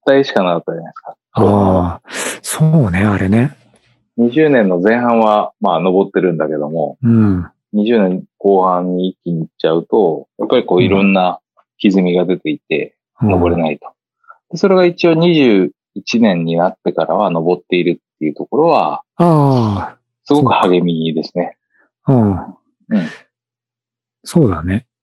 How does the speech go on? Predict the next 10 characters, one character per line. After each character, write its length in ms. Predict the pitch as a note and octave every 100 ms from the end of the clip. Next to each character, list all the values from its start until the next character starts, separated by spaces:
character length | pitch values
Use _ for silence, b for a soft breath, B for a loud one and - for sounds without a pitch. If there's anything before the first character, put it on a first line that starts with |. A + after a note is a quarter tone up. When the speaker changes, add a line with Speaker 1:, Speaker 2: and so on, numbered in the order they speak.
| _ _ _ _
Speaker 1:
う 80 | A3
ん。 140 | - - _ _ _
Speaker 2:
確 220 | C#3 -
か 100 | F#2
に。 100 | F#2+ - - _ _ _ _ _ _ _ _ _ _ _ _ _ _
Speaker 1:
だ 80 | D#3 - - - -
か 140 | G#2+
ら、 200 | F2 - _ _ _ _ _
ま 340 | A2+ F2+ - - _ -
あ、 140 | -